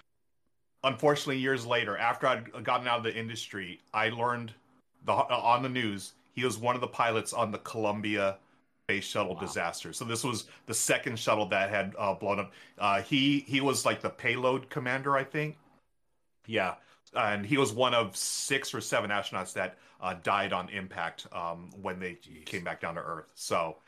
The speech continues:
Speaker 1: that really threw me for a loop. I, I remember seeing his picture. I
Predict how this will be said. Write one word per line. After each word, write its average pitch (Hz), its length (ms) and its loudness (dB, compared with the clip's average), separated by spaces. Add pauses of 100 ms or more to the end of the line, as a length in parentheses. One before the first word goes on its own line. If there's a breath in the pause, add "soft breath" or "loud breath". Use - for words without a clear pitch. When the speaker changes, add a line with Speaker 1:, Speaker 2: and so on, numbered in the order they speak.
(300 soft breath)
Speaker 1:
that 127 340 0 (120)
really 113 540 4
threw 117 200 -6
me 107 140 -2
for 101 200 -4
a 95 60 -4
loop. 92 240 -8
I, 98 200 -2
I 107 440 -2
remember 117 280 0
seeing 117 180 -2
his 104 120 -4
picture. 117 380 -2
I 131 260 2